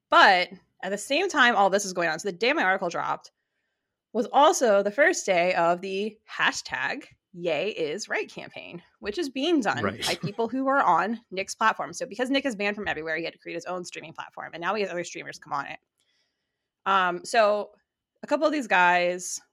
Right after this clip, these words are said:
Speaker 1: went to, uh, Florida Atlantic University, and they set up a table,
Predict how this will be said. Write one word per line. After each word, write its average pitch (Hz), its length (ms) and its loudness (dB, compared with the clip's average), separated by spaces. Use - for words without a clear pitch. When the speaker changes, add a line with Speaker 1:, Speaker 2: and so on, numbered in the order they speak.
Speaker 1:
went 208 300 -4
to, 160 520 -4
uh, 156 140 0
Florida 240 380 0
Atlantic 165 300 -2
University, 160 640 -10
and 180 140 -10
they 170 380 -10
set 233 160 -2
up 254 60 -2
a - 40 -6
table, 180 460 -4